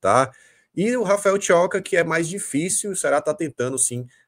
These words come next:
a renovação junto ao Corinthians, renovação também de empréstimo. Falou aí que o Jean Irmer tá fora, e de fato está. O Facundo Castro também tá fora. E o Barceló,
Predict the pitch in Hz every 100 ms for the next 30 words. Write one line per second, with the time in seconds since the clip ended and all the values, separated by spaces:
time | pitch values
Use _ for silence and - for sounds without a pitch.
0 | - 113 135 139 139 135 123 - 110 117
1 | 113 113 120 127 160 139 170 156 127 127
2 | 123 120 123 185 175 117 139 165 - _
3 | _ 101 127 151 - 160 160 123 131 110
4 | - 90 - 113 131 123 123 123 110 113
5 | 113 107 95 - - 131 175 175 107 -
6 | 98 101 - - 107 147 - _ _ _
7 | - 120 120 113 107 104 95 _ _ _
8 | _ _ - - 110 131 127 - 110 131
9 | 143 - 104 90 101 131 127 87 - -
10 | 110 147 160 160 - _ _ 131 143 135
11 | 147 - 147 113 131